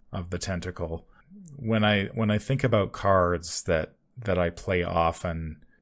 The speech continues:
I've done pretty well in the game without this card and without this effect. So I don't think this would have won me many more games than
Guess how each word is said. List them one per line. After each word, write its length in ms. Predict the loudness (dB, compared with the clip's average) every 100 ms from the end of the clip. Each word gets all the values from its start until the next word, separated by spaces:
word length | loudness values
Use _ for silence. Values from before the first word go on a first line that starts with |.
| _
I've 240 | 2 2 2
done 260 | 0 0
pretty 300 | -2 -2 -2
well 260 | 0 0 2
in 120 | 0
the 140 | -2 -2
game 500 | -2 -2 -2 -4 -6
without 480 | -4 -4 -4 -4 -4
this 240 | -4 -4
card 520 | -6 -8 -6 -6 -8 -10 _ _ -10
and 200 | -8 -6
without 380 | -6 -6 -6
this 200 | -6 -6
effect. 640 | -8 -8 -6 -6 -8 -20 -20 _ _ _
So 720 | -8 -4 0 2 2 -2 -6 -12 -18 _ _
I 100 | -6
don't 280 | -4 -2 -2
think 420 | -4 -6 -6 -12 -20 -8
this 280 | -4 -4 -4
would 140 | -2
have 160 | -2 -4
won 260 | -4 -4 -2
me 120 | -2
many 280 | -2 -2 -2
more 240 | -2 -4
games 640 | -2 -4 -4 -6 -8 -8 -8
than 420 | -8 -8 -12